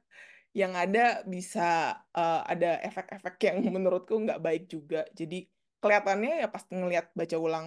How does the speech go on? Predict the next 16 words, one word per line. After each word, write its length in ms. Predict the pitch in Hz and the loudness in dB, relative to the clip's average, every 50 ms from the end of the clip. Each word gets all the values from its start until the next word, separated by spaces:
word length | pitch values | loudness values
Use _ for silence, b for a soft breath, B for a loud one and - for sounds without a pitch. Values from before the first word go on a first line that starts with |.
| 165 165 | -8 -10
tulisan 400 | 170 165 165 165 165 165 165 165 | -10 -10 -10 -10 -10 -10 -10 -8
jurnal, 400 | 165 170 185 220 180 170 165 165 | -8 -6 -6 -6 -6 -6 -8 -6
mungkin 300 | 175 180 185 285 277 240 240 | -6 -4 -4 -4 -4 -4 -6
pas 80 | 240 - - _ | -8 -10 -12 _
pertama 400 | - 226 226 - 208 196 190 196 | -8 -8 -4 -4 -2 -2 0 -2
nulis 480 | 190 196 196 202 233 302 - - - - _ - | -2 0 0 -2 -2 -4 -6 -10 -14 -16 _ -6
kayak 400 | 226 196 190 185 185 185 185 185 | -2 -2 -2 -2 -2 -4 -2 -2
ngerasa, 320 | 190 180 180 - 185 - | -2 -2 -2 -4 -6 -4
ya 160 | - 175 156 | 0 0 2
udah 160 | 170 190 202 208 - | 4 2 2 0 0
cuma 180 | 233 202 175 | -2 -4 -2
buat 240 | 170 165 165 160 - _ _ _ _ _ _ _ _ _ - | -2 -2 -4 -4 -6 _ _ _ _ _ _ _ _ _ -4
rilis 400 | 185 185 185 180 180 180 - - | 0 2 2 2 0 -2 -4 -6
aja, 320 | - 208 190 180 160 165 | -4 -4 -4 -4 -6 -8
ngeluarin 440 | 165 160 165 156 160 160 160 156 165 175 | -12 -16 -12 -8 -6 -6 -6 -6 -8 -10
aja. 220 | 175 165 160 | -10 -10 -10